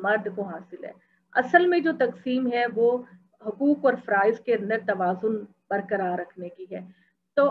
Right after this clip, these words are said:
अल्लाह ताला ने ये बात बता दी हमें कुरान मजीद में, जगह जगह ये बात बता दी कि मेरी इंसानों को बनाने का असल मकसद जो था वो उनकी आजमाइश थी, वो अपनी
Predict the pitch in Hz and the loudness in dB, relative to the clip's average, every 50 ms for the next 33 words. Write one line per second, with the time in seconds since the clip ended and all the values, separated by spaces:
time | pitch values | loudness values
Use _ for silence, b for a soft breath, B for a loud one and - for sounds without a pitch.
0 | 185 - - 233 240 262 254 254 247 233 233 247 294 320 311 294 285 269 269 254 | 2 -2 -4 0 2 2 0 2 4 4 4 4 4 4 4 4 4 4 2 0
1 | 233 254 247 233 214 214 220 214 214 214 208 196 196 196 196 202 233 233 233 214 | 0 0 0 2 4 2 2 2 0 -4 -2 0 0 0 0 0 -2 -2 -2 -2
2 | 214 226 220 - 220 202 196 190 202 208 208 208 202 208 208 202 214 220 220 214 | -2 -4 -4 -2 -2 0 0 0 -2 -4 -6 -6 -6 -6 -8 -6 -4 -2 -2 -2
3 | 185 196 185 180 214 208 202 220 214 240 277 294 285 294 277 190 202 196 196 190 | -2 -4 -4 -2 -2 -2 0 0 0 2 2 2 2 0 0 0 0 -2 -2 -4
4 | 185 208 196 185 180 175 180 180 185 180 - 185 190 185 190 190 190 208 208 208 | -6 -10 -6 -6 -6 -6 -6 -8 -12 -12 -14 -14 -12 -10 -10 -10 -10 -12 -16 -18
5 | - - _ - - - - 196 208 202 202 - 208 196 202 208 208 202 - 214 | -20 -20 _ -20 -20 -20 -18 -14 -14 -12 -10 -6 -6 -6 -4 -4 -8 -8 -6 -6
6 | 208 202 190 180 190 185 185 185 196 214 233 233 233 233 214 190 185 - 196 - | -8 -8 -6 -8 -8 -6 -4 -4 -2 0 0 -2 0 -2 -4 -4 -6 -14 -10 0
7 | - 311 302 277 240 208 208 - - - 202 190 196 185 - - 185 175 - b | 0 0 0 2 -2 -4 -4 -6 -12 -12 -12 -10 -12 -16 -14 -12 -12 -12 -12 b
8 | b b b b b b _ _ _ - 220 233 233 240 - - 233 226 214 - | b b b b b b _ _ _ 2 6 6 6 6 4 0 -6 -8 -8 -8
9 | 233 240 240 - 180 196 196 185 185 196 196 190 196 208 208 - - _ - 180 | -10 -12 -10 -6 -2 -2 -2 -2 -4 -6 -4 0 0 0 -2 -4 -18 _ -20 -20
10 | - _ _ _ _ _ _ _ _ _ _ - 220 240 247 233 226 220 - 233 | -20 _ _ _ _ _ _ _ _ _ _ 0 2 2 4 4 0 -2 -4 -4
11 | 240 | -2